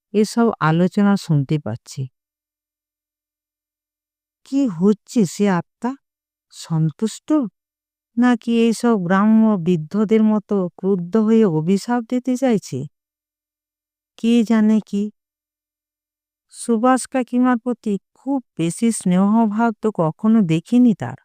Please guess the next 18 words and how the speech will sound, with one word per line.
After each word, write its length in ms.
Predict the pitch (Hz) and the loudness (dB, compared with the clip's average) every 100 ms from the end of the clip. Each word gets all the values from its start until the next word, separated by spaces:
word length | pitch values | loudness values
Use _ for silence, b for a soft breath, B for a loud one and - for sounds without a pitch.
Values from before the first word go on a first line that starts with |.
| _ _ _ _ _ _ _ _ _ _ _ _ - | _ _ _ _ _ _ _ _ _ _ _ _ -6
তাছাড়া 480 | 277 254 269 262 247 | -4 -2 0 2 2
সুভাষ 440 | 226 202 180 220 220 | -2 -4 -2 -2 -4
কাকা 320 | - 226 220 220 | -6 -4 -2 -4
সিনেমা 500 | - 190 190 214 220 | -4 -2 0 2 2
সিনেমা 420 | 214 208 214 214 214 | 0 0 2 2 2
হুজুগ 360 | 175 175 208 208 | 0 -2 -4 -6
করে 240 | - 214 214 | -2 0 0
বোম্বে 500 | - 160 175 185 208 | 0 -2 0 2 2
চলে 300 | 190 160 160 170 | 0 -4 -2 0
যাওয়া 220 | 196 208 | 0 -2
পর্যন্ত 480 | 208 220 240 233 180 147 156 _ b b _ _ _ _ _ _ _ _ _ | -2 -2 0 0 -2 -6 -8 _ b b _ _ _ _ _ _ _ _ _
তিনি 240 | 240 247 254 | 2 4 2
তো 160 | 240 240 240 | 2 2 2
যত 340 | 214 190 185 226 | 2 0 0 -2
দূর 320 | 233 240 240 208 208 _ _ - | -2 0 0 0 -4 _ _ -2
নয় 260 | 240 247 247 | 2 2 2
তত 340 | 214 170 - | 0 -2 -2
দূর 220 | 233 233 | -2 -2